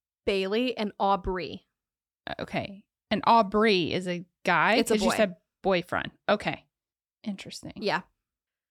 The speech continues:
Speaker 1: So her friends knew she had been out on a date, and they knew what time she was picked up. And they had pictures of what she was wearing last 'cause she had taken that picture. And she also had screenshots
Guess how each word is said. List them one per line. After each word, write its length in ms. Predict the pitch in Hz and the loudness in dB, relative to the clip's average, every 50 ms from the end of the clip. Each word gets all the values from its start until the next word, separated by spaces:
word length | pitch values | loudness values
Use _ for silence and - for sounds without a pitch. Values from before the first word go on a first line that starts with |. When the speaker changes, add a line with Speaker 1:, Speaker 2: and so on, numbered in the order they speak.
| _ _ _ _ - | _ _ _ _ -6
Speaker 1:
So 180 | - - 240 247 | 0 2 4 4
her 120 | - 339 | 4 4
friends 340 | 339 - 381 370 381 339 294 | 6 6 6 6 6 6 4
knew 160 | 285 285 294 | 4 4 4
she 140 | 285 - 269 269 | 2 2 -2 -2
had 80 | 240 | 0
been 120 | 240 226 208 | 2 4 4
out 180 | 202 202 202 | 6 4 4
on 100 | 214 226 | 4 2
a 40 | 233 | 2
date, 320 | 190 180 175 175 185 - - | 0 0 -2 -2 -2 -2 0
and 340 | - 190 185 190 190 185 190 - | 0 0 0 0 -2 -4 -4 0
they 300 | 202 202 196 196 190 190 190 | 2 2 4 4 2 2 0
knew 260 | 190 196 214 226 226 | 2 2 2 2 4
what 220 | 190 214 - - | 2 2 2 2
time 260 | - 208 202 196 196 | 2 2 2 2 2
she 160 | 196 - 190 180 | -2 -4 -4 -4
was 100 | 185 - | -4 -2
picked 280 | - 180 - - - | -4 -4 -4 -2 -2
up. 180 | 123 82 - - 311 _ _ _ _ _ _ _ - | -2 -2 -4 -6 -12 _ _ _ _ _ _ _ -4
And 320 | 214 208 202 202 196 196 | -2 0 0 0 0 0
they 160 | 196 190 185 196 | 0 -2 0 0
had 360 | 180 180 180 185 - - - | 0 2 2 0 0 -2 -4
pictures 340 | - 254 254 - 277 277 240 | -4 -2 0 2 2 2 2
of 80 | 262 214 | 2 2
what 160 | 220 196 190 | 2 2 2
she 100 | - 196 | 0 -4
was 140 | 180 190 214 | -2 0 4
wearing 340 | 247 254 269 269 262 254 254 | 4 6 6 6 4 4 4
last 260 | 247 240 233 240 - | 6 6 6 4 2
'cause 100 | - 208 | -2 -6
she 120 | - - 185 | -6 -4 -6
had 80 | 170 - | -6 -6
taken 240 | 170 - - 180 175 | -8 -6 -6 -6 -8
that 160 | 165 - - | -8 -6 -2
picture. 520 | 277 311 311 - - 302 294 294 294 294 _ _ _ _ _ _ _ _ _ _ _ _ - | -2 -2 0 2 4 4 6 4 4 0 _ _ _ _ _ _ _ _ _ _ _ _ 2
And 280 | 269 262 254 254 247 247 | 4 6 6 6 4 4
she 160 | - 254 - - | 2 -2 0 4
also 280 | 294 330 466 508 508 480 466 403 - | 4 6 6 6 4 4 4 6 6
had 140 | 370 349 - | 4 4 2
screenshots 880 | - - - - 302 302 330 302 - - 202 185 185 - - - - | 0 -4 -2 0 2 2 2 2 4 4 4 4 4 2 -2 -6 -8